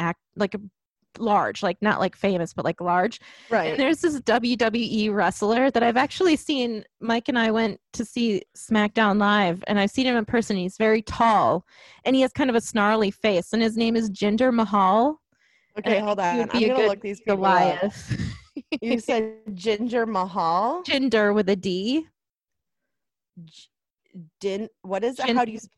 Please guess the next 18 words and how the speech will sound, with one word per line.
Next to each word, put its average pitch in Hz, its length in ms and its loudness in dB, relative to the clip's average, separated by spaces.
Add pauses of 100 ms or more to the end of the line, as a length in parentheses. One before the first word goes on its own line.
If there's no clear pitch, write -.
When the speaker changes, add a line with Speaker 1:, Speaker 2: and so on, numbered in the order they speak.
(340)
Speaker 1:
J 247 320 2
I 254 260 2
N 240 500 2 (200)
D 220 280 -2
E 226 300 2
R. 185 520 0 (960)
Speaker 2:
Oh, 160 380 -6
he's 190 260 -18
spooky - 500 -18
looking. - 400 -20 (280)
Speaker 1:
I 226 120 2
think 285 180 -2
he 294 140 -2
would 262 120 0
be 240 120 2
a 226 80 2
good 214 200 -4
Goliath. 190 800 0